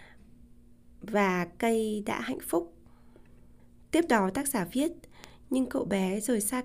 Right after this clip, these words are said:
cây một thời gian dài và cây rất là buồn. Và một ngày nọ cậu bé quay trở lại."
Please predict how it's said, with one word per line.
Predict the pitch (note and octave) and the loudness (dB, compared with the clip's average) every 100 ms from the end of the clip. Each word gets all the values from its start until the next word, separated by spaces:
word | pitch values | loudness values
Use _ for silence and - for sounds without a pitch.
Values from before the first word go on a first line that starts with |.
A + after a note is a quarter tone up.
| B3 | -2
cây | C4+ C4 | 2 2
một | A3 G3 | 2 -2
thời | G#3 E3 | -2 -2
gian | A3 A#3+ | 0 0
dài | A#3+ G#3 F#3+ F#3+ - - - - | 0 0 -2 -4 -10 -20 -20 -8
và | - G3 - | -6 -6 -2
cây | A#3+ A#3 A#3 - - - - | 0 2 -2 -8 -20 -20 -6
rất | B3+ | 0
là | D#4 A3 | 2 2
buồn. | F3+ F#3 F3 F3+ G#3 - - - - - - - | 4 6 4 0 -4 -14 -20 -20 -20 -20 -18 -6
Và | G#3 | -2
một | G3+ | 0
ngày | G3 F#3 | 2 2
nọ | F#3+ G3+ - - | 2 0 -2 -4
cậu | - - | -6 -4
bé | F#3+ F3+ F3+ | -2 0 -2
quay | F#3 - B3 | -2 0 0
trở | B3+ G3 | 0 -2
lại." | F3+ F#3+ - | 0 -2 -4